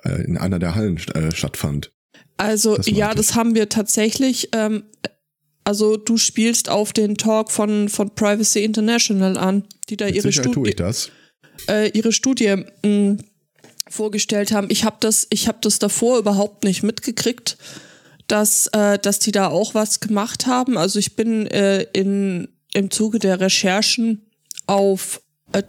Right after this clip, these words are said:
Speaker 2: die, die, die Studie von denen aufmerksam geworden oder von, ähm,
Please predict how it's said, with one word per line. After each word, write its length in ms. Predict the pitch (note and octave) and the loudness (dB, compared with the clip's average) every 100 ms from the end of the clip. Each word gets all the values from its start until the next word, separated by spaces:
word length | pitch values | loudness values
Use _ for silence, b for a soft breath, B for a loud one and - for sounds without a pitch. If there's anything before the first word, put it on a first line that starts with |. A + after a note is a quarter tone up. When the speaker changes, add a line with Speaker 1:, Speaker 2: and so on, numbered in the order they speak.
| - | 0
Speaker 2:
die, 480 | G3+ F#3+ F#3 F3 F3 | 2 4 4 2 0
die, 220 | F3+ E3+ | -2 0
die 140 | F3 | 0
Studie 360 | E3+ - A3+ B3 | -2 0 0 0
von 260 | A#3 G#3 G3+ | 0 -2 2
denen 260 | G#3 G#3 | 0 0
aufmerksam 680 | - - A3+ A3 A3+ - A3 | -2 -4 -2 -2 0 -2 0
geworden 500 | G#3 G3 G3 G#3+ A3+ | 0 2 0 0 -2
oder 240 | F#3+ F#3+ F#3+ | 0 0 0
von, 440 | F#3+ F3+ F3 F3 | -2 -2 -2 -2
ähm, 300 | F3+ F3+ F3 | 0 0 0